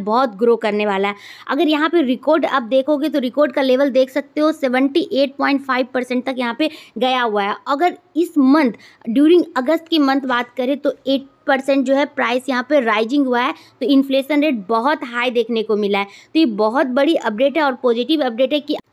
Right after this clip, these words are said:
आने वाले दिनों में आपको अच्छा खासा प्रॉफिट देखने को मिल सकता है। तो आप लोग घबराइए नहीं, जो भी कॉइन बाय किए हैं उसको होल्ड करके रखिए, आ-, आपको ज़रूर अच्छा खासा रिटर्न मिलेगा।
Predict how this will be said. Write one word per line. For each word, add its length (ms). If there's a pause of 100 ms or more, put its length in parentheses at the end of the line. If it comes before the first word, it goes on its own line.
(140)
आने 260
वाले 220
दिनों 260
में 120
आपको 280
अच्छा 380
खासा 280
प्रॉफिट 400
देखने 320
को 120
मिल 180
सकता 300
है। 60
तो 140
आप 180
लोग 140
घबराइए 480
नहीं, 200 (300)
जो 160
भी 120
कॉइन 340
बाय 220
किए 240
हैं 60
उसको 240 (120)
होल्ड 240
करके 280
रखिए, 320
आ-, 440
आपको 220
ज़रूर 380
अच्छा 300
खासा 280
रिटर्न 280
मिलेगा। 380